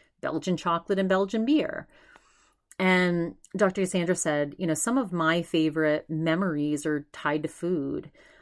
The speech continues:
Uh, one of the prominent pairings that I remember was when I was on this trip to Scotland. And I'm a big fan of whiskeys, and we went to a famous distillery. And it's located on this beautiful bay, and just up the hill from the distillery was an oyster shack.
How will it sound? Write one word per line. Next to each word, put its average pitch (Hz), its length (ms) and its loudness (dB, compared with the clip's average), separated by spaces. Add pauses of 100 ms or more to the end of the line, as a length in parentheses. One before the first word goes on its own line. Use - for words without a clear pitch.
(160)
Uh, 143 260 -4
one 175 300 0
of 185 140 2
the 180 80 0
prominent 170 560 -2
pairings 165 460 -2
that 160 160 0
I 156 160 0
remember 147 840 -2 (300)
was 170 160 0
when 170 100 0
I 165 80 4
was 160 140 2
on 156 140 2
this 147 120 -4
trip - 220 -4
to - 60 -8
Scotland. - 720 -6 (280)
And 165 160 2
I'm 180 120 2
a 202 40 0
big 190 180 2
fan 180 220 0
of 170 80 -2
whiskeys, 147 760 -2 (340)
and 165 120 -2
we 175 80 0
went 190 200 2
to 220 120 0
a 196 60 4
famous 160 340 -2
distillery. 147 880 -6 (380)
And 165 120 0
it's 160 160 -4
located 226 400 2
on 165 120 4
this 151 140 -4
beautiful 214 680 -4
bay, 147 680 0 (480)
and 170 120 0
just 226 200 -2
up 311 100 0
the 269 100 2
hill 185 400 2
from 180 200 -2
the 160 80 0
distillery 180 580 0
was 160 180 0
an 160 120 -2
oyster 277 360 0
shack. - 500 -4